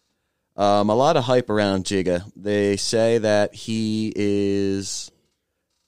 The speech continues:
kind of a breakout guy, that if it wasn't for Khamzat Chimaev, this is the guy that everybody will be talking about. And he is on a bit of a streak.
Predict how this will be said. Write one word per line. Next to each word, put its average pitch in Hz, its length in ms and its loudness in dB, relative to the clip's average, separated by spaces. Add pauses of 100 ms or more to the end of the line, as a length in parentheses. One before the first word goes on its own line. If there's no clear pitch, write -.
(160)
kind 143 200 -2
of 147 60 2
a 135 80 2
breakout 117 580 2
guy, 113 360 2
that 98 320 0
if 98 140 -6
it 82 100 -2
wasn't 107 280 0
for 101 260 2
Khamzat 101 480 0
Chimaev, 98 540 -2 (200)
this 98 240 -4
is 90 100 -8
the 90 80 -6
guy 87 200 0
that 85 140 -2
everybody 85 340 -2
will 85 60 -2
be 80 100 -6
talking 87 420 -4
about. 78 360 -8 (640)
And 90 120 -6
he 92 160 0
is 127 180 2
on 131 100 2
a 120 60 -2
bit 120 160 4
of 117 80 0
a 117 40 -2
streak. - 560 -4